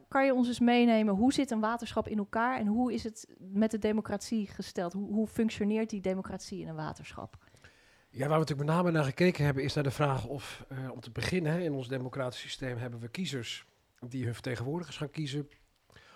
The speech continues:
Speaker 2: Of die eigenlijk wel weten wie hun waterschapsbestuurders zijn, eh, waar die waterschappen wel en niet over, over gaan. Want je zou in theorie kunnen zeggen,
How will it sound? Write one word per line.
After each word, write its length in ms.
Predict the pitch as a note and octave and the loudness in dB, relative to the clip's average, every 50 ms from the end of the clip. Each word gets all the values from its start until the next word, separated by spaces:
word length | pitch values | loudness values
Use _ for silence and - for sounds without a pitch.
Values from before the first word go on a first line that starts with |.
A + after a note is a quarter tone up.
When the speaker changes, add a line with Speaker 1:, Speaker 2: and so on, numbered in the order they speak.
| - - | -20 -12
Speaker 2:
Of 160 | - A#2+ G#2+ | -10 -10 -6
die 120 | A#2 B2+ | -6 -6
eigenlijk 300 | - B2 B2+ A#2 B2 A2 | -4 -4 -4 -4 -4 -4
wel 100 | A2+ A2+ | -4 -2
weten 500 | A2 B2 C3 C3 A#2+ - B2+ A2+ A#2 A2+ G2 G#2 - A2 | 0 2 2 0 0 -2 -4 -4 -4 -6 -8 -10 -12 -10
wie 120 | A2 A#2+ A2 | -8 -6 -6
hun 100 | A2 A2+ | -4 -4
waterschapsbestuurders 800 | A#2+ A#2+ A#2+ - - B2 A2 - - - C3+ B2+ A#2 A2+ - | -4 -4 -4 -4 -6 -6 -8 -8 -10 -6 -4 -4 -2 -2 -2
zijn, 380 | - C#3 C3 C#3 C#3+ D3 D3 C#3 - _ _ _ _ - | -2 -2 -2 -2 -2 -4 -8 -10 -14 _ _ _ _ -12
eh, 80 | A2 A2+ A2 A2 G#2+ G2+ | -10 -10 -8 -8 -8 -6
waar 160 | G2+ G#2+ A2+ A2+ | -4 -4 -4 -2
die 80 | A2+ | -2
waterschappen 480 | A2+ A#2 A#2 A2+ - - A2 - A#2+ A2 | -2 -2 -4 -4 -6 -8 -4 -4 -4 -2
wel 160 | A#2 B2 A2+ | -2 -2 -2
en 100 | A2+ A2+ | -2 -4
niet 220 | A#2 C3 C3+ - | -4 -6 -6 -6
over, 440 | A2+ A#2+ A#2+ A2+ G#2+ A2+ A#2 A2 G#2+ - | -6 -6 -6 -6 -8 -8 -8 -8 -8 -8
over 200 | A2+ A2 G2+ G2 | -8 -8 -8 -8
gaan. 240 | - C#3 D3+ - | -6 -6 -6 -6
Want 160 | - C3+ A#2+ G#2+ | -6 -6 -8 -8
je 60 | G#2+ | -8
zou 160 | - A#2+ G#2+ | -8 -8 -10
in 80 | G2+ F#2 | -10 -8
theorie 300 | - A#2 A#2+ A#2+ B2+ A#2 | -6 -6 -4 -4 -4 -4
kunnen 220 | - C3 A#2+ A#2 | -6 -6 -6 -4
zeggen, 300 | A2 B2+ A#2 G#2 A2 G#2+ | -4 -4 -6 -6 -6 -10